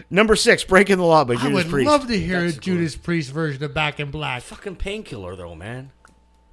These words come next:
Speaker 1: Yeah, bra-, bra-, Painkiller's
Speaker 2: Yeah,
Speaker 1: heavier.
Speaker 2: I love Painkiller.
Speaker 3: Liar.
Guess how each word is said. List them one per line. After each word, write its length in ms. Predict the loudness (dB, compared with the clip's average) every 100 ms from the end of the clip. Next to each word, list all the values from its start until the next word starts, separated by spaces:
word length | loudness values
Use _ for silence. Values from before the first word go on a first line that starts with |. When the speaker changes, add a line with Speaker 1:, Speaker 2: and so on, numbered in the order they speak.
| 0
Speaker 1:
Yeah, 160 | 2
bra-, 240 | 2 -2 -4
bra-, 300 | -6 -6 6
Painkiller's 580 | 6 8 2 2 4
Speaker 2:
Yeah, 120 | 4 4
Speaker 1:
heavier. 280 | 2 -4 -2
Speaker 2:
I 120 | 2
love 240 | 4 2
Painkiller. 540 | 2 0 0 -6 -8 -14 _ _ _ _ _ _ _ _ _ _ _ _ _
Speaker 3:
Liar. 520 | -6 2 4 4 2